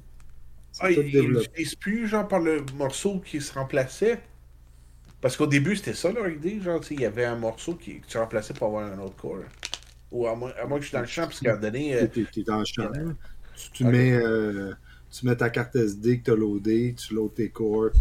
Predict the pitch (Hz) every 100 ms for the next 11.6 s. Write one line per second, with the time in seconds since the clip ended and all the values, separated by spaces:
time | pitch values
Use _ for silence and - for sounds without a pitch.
0 | - 101 98 95 90 85 82 - 98 -
1 | - - 95 - 98 - - 101 87 -
2 | 110 107 101 - - 95 98 123 - -
3 | - - - - 135 - 110 101 104 101
4 | 98 92 - 110 110 101 92 90 82 80
5 | 80 78 - - - - - 98 98 95
6 | 95 104 92 92 92 85 - 120 123 -
7 | - - - - 101 95 92 92 90 87
8 | 87 - 98 95 104 104 101 - 110 101
9 | - 101 101 98 - - 98 92 113 123
10 | - 107 95 98 92 92 104 101 98 -
11 | 92 92 92 101 139